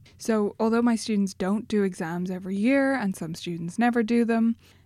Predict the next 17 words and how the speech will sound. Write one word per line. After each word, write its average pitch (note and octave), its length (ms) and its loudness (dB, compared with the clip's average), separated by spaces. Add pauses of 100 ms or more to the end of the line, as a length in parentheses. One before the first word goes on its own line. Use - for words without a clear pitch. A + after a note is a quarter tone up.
(120)
um, D#3+ 460 -8
they're F#3 160 -4
just - 280 -10 (280)
a F3 100 -8
few A3 420 4
entered F3 380 -4
each - 280 -8
year D#3 240 -6
in D3 100 -10
my D3+ 120 -10
studio, D#3 460 -8
basically, D#3+ 580 -10
of - 420 -16 (420)
se-, E3+ 320 -8 (180)
seventy E3+ 420 -4
odd D3+ 240 -8
students. - 600 -10